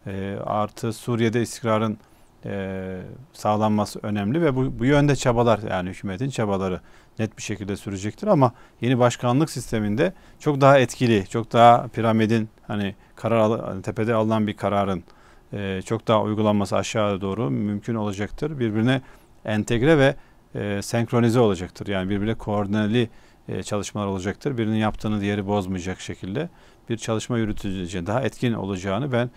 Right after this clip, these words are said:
e, tahmin ediyorum. E, yani önce niyet var, e, sonra şu anda araçlar da etkin bir şekilde geliştiriliyor. E, tabii güçlü Türkiye yine kendisine olduğu kadar komşularına, çevresine, özellikle Türkmen davasına ciddi bir katkısı olacak.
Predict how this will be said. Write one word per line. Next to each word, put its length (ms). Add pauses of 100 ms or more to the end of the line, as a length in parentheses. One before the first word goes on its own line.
(380)
e, 40
tahmin 360
ediyorum. 460 (400)
E, 60
yani 440 (180)
önce 260
niyet 320
var, 320 (360)
e, 320
sonra 520 (120)
şu 160
anda 220
araçlar 460
da 180 (120)
etkin 340
bir 40
şekilde 400
geliştiriliyor. 760 (440)
E, 80
tabii 280
güçlü 280
Türkiye 440
yine 400 (300)
kendisine 400
olduğu 260
kadar 360
komşularına, 640
çevresine, 680 (460)
özellikle 300
Türkmen 380
davasına 480
ciddi 260
bir 60
katkısı 440
olacak. 320